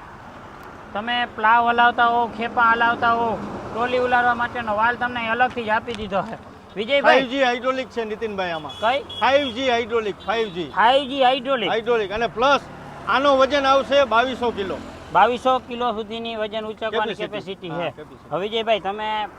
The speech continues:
Speaker 1: ફોનમાં ને એમાં જોઈને એમ તા કહી દીધું ફાઈવ જી હાઇડ્રોલિક આવે, પણ એનું કામ શું છે હકીકતમાં?
Speaker 2: ફાઈવ જી હાઇડ્રોલિક એટલે step by step, દોરાવાર, દોરાવાર.
Speaker 1: સપોઝ
Speaker 2: તમે
Speaker 1: કે
Speaker 2: આનો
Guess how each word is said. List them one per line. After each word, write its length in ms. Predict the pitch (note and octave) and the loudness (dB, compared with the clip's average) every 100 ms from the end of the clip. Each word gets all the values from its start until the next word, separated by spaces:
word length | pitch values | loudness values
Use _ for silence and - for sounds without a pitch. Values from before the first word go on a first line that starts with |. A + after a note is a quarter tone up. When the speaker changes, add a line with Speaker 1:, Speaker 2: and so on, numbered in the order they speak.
| - | -8
Speaker 1:
ફોનમાં 400 | - A3 A3 A3 | -6 -2 -2 -2
ને 60 | |
એમાં 200 | A3 A3 | -4 -6
જોઈને 300 | G3 A3 A3 | -4 -4 -4
એમ 80 | A3+ | -8
તા 120 | A3 | -6
કહી 140 | A3+ A#3 | -6 -6
દીધું 300 | A3+ A3+ F#3 | -8 -10 -6
ફાઈવ 240 | G3 A3 | -6 -6
જી 100 | G3+ | -6
હાઇડ્રોલિક 480 | G3+ G3+ G3+ G3 E3+ | -6 -6 -8 -8 -4
આવે, 260 | F3 F3 C3 - - - | -2 -2 -6 -16 -20 -12
પણ 120 | - | -8
એનું 180 | F#3 G4+ | -8 -8
કામ 280 | B3+ F#3+ A3+ | -4 -2 -2
શું 220 | A#3 C#4 | -4 -8
છે 120 | A#3 | -6
હકીકતમાં? 360 | B3 A#3 A#3 G#3 | -6 -6 -8 -4
Speaker 2:
ફાઈવ 280 | F3+ A#3 B3+ | 0 0 0
જી 140 | B3 | 0
હાઇડ્રોલિક 440 | B3 B3 B3+ B3+ A#3 | 2 2 2 2 2
એટલે 160 | B3 | 2
step 320 | A#3 - A#3+ B3+ | 0 0 -2 -2
by 120 | B3+ A3+ | -2 -4
step, 300 | - A3+ A3 E3+ | -2 -2 -2 -4
દોરાવાર, 420 | A3 A#3 A3+ G#3+ | 0 2 2 0
દોરાવાર. 460 | F3 G3 F#3 D3 B2 - - - - | 0 -2 -2 -2 -6 -14 -18 -18 -6
Speaker 1:
સપોઝ 280 | F#3 G#3 A#3+ | -4 0 0
Speaker 2:
તમે 140 | G3 A#3+ | 2 2
Speaker 1:
કે 60 | |
Speaker 2:
આનો 280 | A3 A#3 A3+ | 2 0 -4